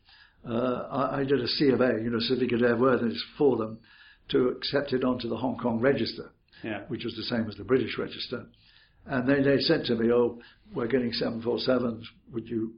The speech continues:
Speaker 1: come and join us then?" And I thought, "Well, I'll believe that when it happens." And it did.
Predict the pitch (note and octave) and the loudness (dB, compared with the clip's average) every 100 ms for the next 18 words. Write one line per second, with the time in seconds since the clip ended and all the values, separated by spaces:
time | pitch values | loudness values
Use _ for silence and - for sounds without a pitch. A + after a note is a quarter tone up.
0 | _ - A#2+ A2+ G#2 A#2 A2+ G#2+ - A#2+ | _ -10 -6 -4 0 0 0 -2 -4 -4
1 | A2+ A2+ A2+ C3 - A#2+ A#2+ A#2 A#2+ A#2 | -4 -6 -6 -6 -6 -6 -10 -8 -6 -6
2 | A#2 B2+ A#2+ A2+ B2 - A2+ - - - | -8 -8 -10 -10 -10 -10 -12 -14 -10 -10
3 | - - - - - C#3+ C3+ C#3 C#3 E3 | -8 -10 -14 -18 -4 2 4 4 6 6
4 | - - | 6 2